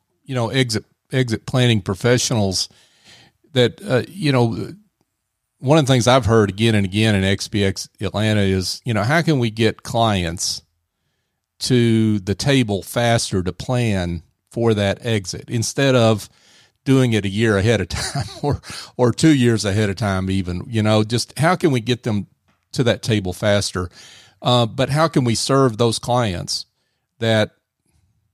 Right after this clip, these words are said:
have just stumbled into the door and they wanna sell in a year or two? Uh, you know, price, I mean, look, I think pricing's the answer to world peace, right? So, <laughs> uh, just bear w-,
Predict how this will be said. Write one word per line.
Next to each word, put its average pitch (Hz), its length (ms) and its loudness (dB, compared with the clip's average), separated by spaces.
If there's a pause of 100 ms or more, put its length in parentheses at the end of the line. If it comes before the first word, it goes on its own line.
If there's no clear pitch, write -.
(160)
have 113 260 0
just 120 220 0
stumbled 123 400 0
into 123 260 0
the 101 120 -2
door 107 320 4
and 101 120 0
they 110 80 2
wanna 113 260 0
sell 110 420 2
in 92 100 -2
a - 20 -4
year 92 260 0
or 90 60 -2
two? 87 280 -2 (640)
Uh, 117 140 -12 (240)
you 139 140 -4
know, 120 200 2 (380)
price, 180 280 2
I 127 140 -4
mean, 117 340 -4
look, 117 280 0
I 120 60 2
think 113 240 -4
pricing's 113 420 2
the 104 160 -2
answer 101 240 -2
to 92 40 -2
world 92 340 0
peace, 92 320 -2
right? 107 260 0
So, 104 320 2 (300)
<laughs> - 320 -18
uh, 120 160 4 (120)
just - 340 -8 (120)
bear 151 220 2
w-, 135 180 4